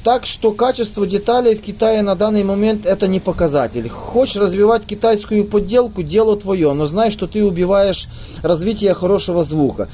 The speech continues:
Да і що це за тест тель-, з телефона? Ти би ще з касетного Walkman.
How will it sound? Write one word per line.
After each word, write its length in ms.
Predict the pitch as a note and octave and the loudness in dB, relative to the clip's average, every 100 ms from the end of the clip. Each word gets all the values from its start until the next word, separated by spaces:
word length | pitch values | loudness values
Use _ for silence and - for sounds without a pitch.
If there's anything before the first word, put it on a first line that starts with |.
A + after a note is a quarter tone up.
| - - - - - | -14 -18 -20 -20 -16
Да 200 | C3+ A3+ | 0 2
і 140 | A3+ G#3+ | 2 0
що 420 | - - B3+ A#3 | -10 0 2 2
це 140 | G#3 | 0
за 140 | E3+ F3+ | -4 -4
тест 400 | - A3 G#3+ G3+ | -2 -2 -2 -4
тель-, 120 | F3+ | -4
з 120 | - | -6
телефона? 840 | - F#3+ F3 - G#3 A3 A3 G#3 D#3 - | -4 0 0 0 0 2 2 0 -2 -2
Ти 100 | G#3+ | 0
би 240 | A3 G#3+ | 2 2
ще 200 | - A3 | 2 0
з 60 | G#3+ | 0
касетного 720 | G3 - A3 G#3 F#3+ F#3+ F#3+ | -4 0 -2 0 0 2 2
Walkman. 760 | F#3+ G3+ G3 G3 E3 B2 G2 | 4 4 2 0 0 -2 -6